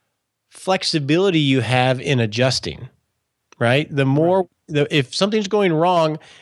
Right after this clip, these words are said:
Speaker 1: the quicker you identify it, the more you can mitigate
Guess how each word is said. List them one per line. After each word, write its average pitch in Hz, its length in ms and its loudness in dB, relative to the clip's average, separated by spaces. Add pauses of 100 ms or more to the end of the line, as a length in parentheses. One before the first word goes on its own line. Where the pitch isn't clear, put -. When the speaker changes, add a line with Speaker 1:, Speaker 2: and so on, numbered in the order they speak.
Speaker 1:
the - 80 0
quicker 240 380 -2
you 190 240 0
identify 135 680 0
it, 110 220 -6
the 139 120 0
more 165 260 2
you 170 100 2
can 139 280 0
mitigate 135 600 0